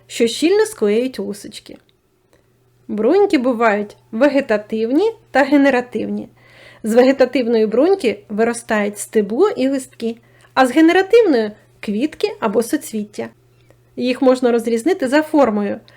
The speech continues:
Ростові бруньки видовжені загостреною верхівкою, а квіткові — округлі і значно більші за розміром. За розташуванням на пагоні бруньки бувають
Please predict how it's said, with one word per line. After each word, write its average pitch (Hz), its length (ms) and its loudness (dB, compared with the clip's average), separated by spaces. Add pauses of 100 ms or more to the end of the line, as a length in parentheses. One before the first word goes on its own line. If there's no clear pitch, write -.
(260)
Ростові 254 480 2
бруньки 247 500 0 (120)
видовжені 220 800 0 (100)
загостреною 226 680 0
верхівкою, 214 640 -4 (300)
а 262 100 -2
квіткові — 339 600 2 (240)
округлі 240 680 0 (160)
і 254 120 -2
значно 214 460 -2
більші 220 380 -4
за 220 140 -2
розміром. 202 540 -8 (920)
За 233 220 0
розташуванням 233 840 0
на 214 100 -4
пагоні 320 440 2
бруньки 240 360 0
бувають 233 580 -4